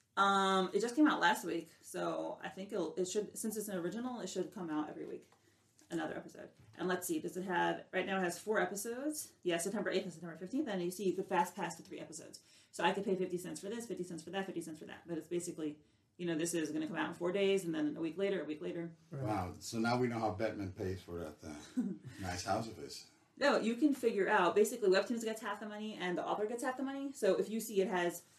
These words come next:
Speaker 1: right now you see it has, like, um, okay, I'm not gonna pay for this one, but let's say,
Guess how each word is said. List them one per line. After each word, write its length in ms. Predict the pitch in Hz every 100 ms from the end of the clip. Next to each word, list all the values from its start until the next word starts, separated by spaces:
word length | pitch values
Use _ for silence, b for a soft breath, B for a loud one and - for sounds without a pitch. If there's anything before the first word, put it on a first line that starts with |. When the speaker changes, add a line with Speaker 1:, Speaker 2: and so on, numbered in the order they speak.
| _
Speaker 1:
right 180 | - 185
now 160 | 185 175
you 120 | 175
see 160 | 180
it 80 | 175
has, 240 | 165 165 160
like, 180 | 151 156
um, 380 | 151 - - 165 _ _ - - _ 180
okay, 80 |
I'm 80 | 170
not 100 | 170
gonna 120 | 175
pay 80 | 170
for 100 | 170
this 160 | 170 -
one, 140 | -
but 80 | 160
let's 120 | 170
say, 280 | 170 156